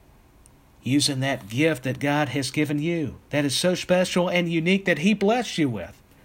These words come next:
Don't ever forget that and get down on yourself. You never know what an impact you could make on someone through Jesus, 'cause He gives you that power and you're walking by faith.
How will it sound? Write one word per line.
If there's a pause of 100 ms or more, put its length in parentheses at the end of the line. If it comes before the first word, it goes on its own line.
(120)
Don't
ever
forget
that
and
get
down
on
yourself. (300)
You
never
know (540)
what
an
impact (140)
you
could
make
on
someone (1000)
through
Jesus, (440)
'cause
He
gives
you
that
power (180)
and
you're
walking
by
faith.